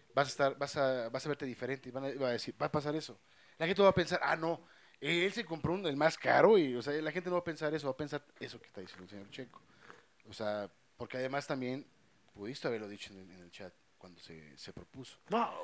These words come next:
Speaker 1: Porque de
Speaker 2: fuimos
Speaker 1: hecho
Speaker 2: a,
Speaker 1: hubo
Speaker 2: fuimos
Speaker 1: una
Speaker 2: a la casa
Speaker 1: discusión.
Speaker 2: de Dagoberto y lo pudiste
Speaker 1: Sí,
Speaker 2: decir.
Speaker 1: además también hubo una discusión, ¿te acuerdas cuando fue lo del color? Que incluso yo te puedo decir también, yo, y tú lo viste, yo puse, no, a mí me gusta uno que, que tú dijiste que parecía que de vampiro, ¿no?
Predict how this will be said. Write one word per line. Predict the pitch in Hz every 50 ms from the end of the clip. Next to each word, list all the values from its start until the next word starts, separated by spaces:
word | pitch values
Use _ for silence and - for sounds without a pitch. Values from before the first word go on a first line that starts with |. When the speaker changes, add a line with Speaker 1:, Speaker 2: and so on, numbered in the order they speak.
| - -
Speaker 1:
Porque | 151 220 -
de | 214
Speaker 2:
fuimos | 240 269
Speaker 1:
hecho | 247 254
Speaker 2:
a, |
Speaker 1:
hubo | 226
Speaker 2:
fuimos | 247 247 269 269 269
Speaker 1:
una | 269 208
Speaker 2:
a |
la | 170 156
casa | - 196
Speaker 1:
discusión. | 208 - 247 226 196
Speaker 2:
de | 160
Dagoberto | 147 139 127 127 131 139 170 180 202 208
y | 190
lo | 185 165
pudiste | - 127 123 117 - 147 135 123 107
Speaker 1:
Sí, | 104 - 170
Speaker 2:
decir. | 175 143 -
Speaker 1:
además | 165 165 175 180 208 208 -
también | 208 196 196 196 196 190 -
hubo | 196 175 185
una | 196 202
discusión, | 185 160 151 - - 143 - - 165 165
¿te | 147 156
acuerdas | - - 160 160 156
cuando | - 143 127 123
fue | 113 - 151
lo | 143 147
del | 127 113 -
color? | - 120 123 131 131 123 117 - _ _ _ _ _ _ _ _ _
Que | - 151
incluso | 139 151 151
yo | 180
te | 175 175
puedo | - 151 143 131
decir | - - -
también, | - 117 117 113 135 135 131
yo, | 123 123
y | 120
tú | - 185 190
lo | 180
viste, | 180 214 214 - 175
yo | 180 175
puse, | - 185 170 180 185
no, | 220 233 220 - - - - - - -
a | - 170
mí | 208 247
me | 269 240
gusta | 220 226 220 - 226
uno | 226 220 -
que, | - 170 151 - -
que | - 151 -
tú | - 175
dijiste | 185 180 - 170 180 - - 165
que | - 139
parecía | 131 - 135 135 131 - 156 -
que | - 151
de | 131
vampiro, | 120 117 117 - - 139 139 139 131 120
¿no? | 120 143 190 226